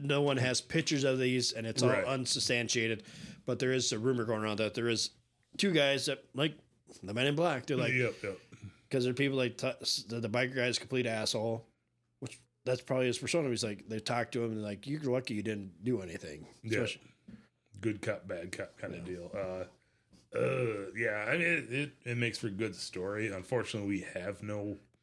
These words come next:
Speaker 1: We don't have proof of
Speaker 2: other
Speaker 1: any of
Speaker 2: than,
Speaker 1: this.
Speaker 2: yeah, uh, uh, other than, you know, people saying that this is what they saw. Uh,
Speaker 1: 'Cause I'd
Speaker 2: it,
Speaker 1: just,
Speaker 2: it is
Speaker 1: I would just be
Speaker 2: interesting.
Speaker 1: interested if any of our listeners,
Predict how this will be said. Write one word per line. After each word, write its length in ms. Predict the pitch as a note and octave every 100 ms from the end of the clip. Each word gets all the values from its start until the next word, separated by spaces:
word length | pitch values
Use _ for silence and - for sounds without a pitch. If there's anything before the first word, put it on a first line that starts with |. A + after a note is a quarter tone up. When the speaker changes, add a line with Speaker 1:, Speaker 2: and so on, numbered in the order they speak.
| _ _ _ _ -
Speaker 1:
We 80 | E3
don't 80 | F#3
have 160 | F#3+
proof 140 | F#3+ F3
of 60 |
Speaker 2:
other 100 | E3+
Speaker 1:
any 240 | - F3+ G3+
of 180 | D#3 A#2
Speaker 2:
than, 180 | G#2+ F3+
Speaker 1:
this. 300 | - - - - - _ _ -
Speaker 2:
yeah, 60 |
uh, 20 | A#2 G#2+ A2+ G#2+
uh, 40 |
other 220 | A#2 A2+ G#2
than, 240 | G#2 G#2
you 120 | G2+
know, 280 | G2 F#2 F2+ - - - _ -
people 260 | A2+ G2
saying 460 | - A2+ G#2 G2 G2
that 160 | F#2
this 200 | G#2 F#2+
is 60 | F#2
what 180 | G2 G2+
they 100 | G2
saw. 360 | - F#2 F2+ - - - - _ _ -
Uh, 340 | A#2 A#2+ - - - - - - _ _ - - - _ _ _ - -
Speaker 1:
'Cause 120 | C3+
I'd 120 | -
Speaker 2:
it, 40 |
Speaker 1:
just, 140 | - C3
Speaker 2:
it 80 | C#3+
is 40 | D3
Speaker 1:
I 60 |
would 80 | F#3
just 200 | G3 D#3+
be 60 | D#3+
Speaker 2:
interesting. 160 | D3
Speaker 1:
interested 380 | C#3 C#3 B2+ A#2+
if 80 | A#2
any 200 | A#2+ B2+
of 80 | B2
our 100 | B2
listeners, 500 | A#2 A2 A2 G#2 G#2